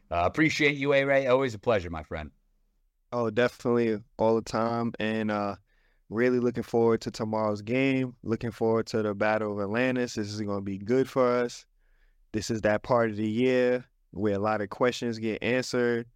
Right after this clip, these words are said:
Speaker 2: And, you know, we really see what this team is made of.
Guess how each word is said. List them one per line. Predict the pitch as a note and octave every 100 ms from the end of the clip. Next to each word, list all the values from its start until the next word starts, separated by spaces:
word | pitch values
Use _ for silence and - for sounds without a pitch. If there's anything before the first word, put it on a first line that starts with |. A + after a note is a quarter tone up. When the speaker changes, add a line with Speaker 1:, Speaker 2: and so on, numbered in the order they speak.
| _ _ _ _ -
Speaker 2:
And, | G#2 G#2 G#2 G2+ G2+ F#2+ -
you | G#2
know, | G2
we | G2 G#2+
really | G#2+ A2 A2+
see | - A#2
what | G#2+ G2+
this | G2
team | - A#2 G2+
is | F#2
made | G#2 A#2+ B2 A#2+
of. | A#2 A#2 A#2 A#2 -